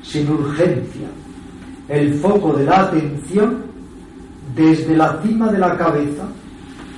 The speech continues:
por detrás, por la columna vertebral,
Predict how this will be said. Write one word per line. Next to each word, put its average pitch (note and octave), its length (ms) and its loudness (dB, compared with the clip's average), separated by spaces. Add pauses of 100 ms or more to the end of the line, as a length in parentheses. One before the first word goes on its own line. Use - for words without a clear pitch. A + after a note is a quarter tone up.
(520)
por D3+ 260 4
detrás, D#3+ 440 2 (180)
por C3+ 260 0
la C#3 180 2
columna D#3+ 560 2
vertebral, D3 680 0